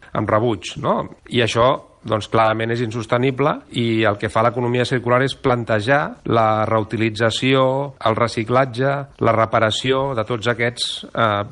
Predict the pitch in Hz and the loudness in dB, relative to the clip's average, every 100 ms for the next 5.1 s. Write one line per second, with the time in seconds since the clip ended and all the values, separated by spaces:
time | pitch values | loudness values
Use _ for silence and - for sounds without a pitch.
0 | - - - - - 117 147 127 135 196 | -12 -14 -16 -14 -4 2 2 2 0 -2
1 | - 107 110 110 120 113 120 143 185 269 | -2 -2 0 -2 -2 0 2 2 0 -4
2 | - 151 135 127 131 131 131 147 135 147 | -6 0 2 2 0 0 2 2 2 0
3 | 143 127 110 131 127 131 127 120 135 127 | 0 -2 -4 -2 -2 0 -2 -2 0 0
4 | 147 131 107 101 110 113 107 107 117 131 | -2 -4 -6 -6 -2 -2 0 0 0 0
5 | 139 | -2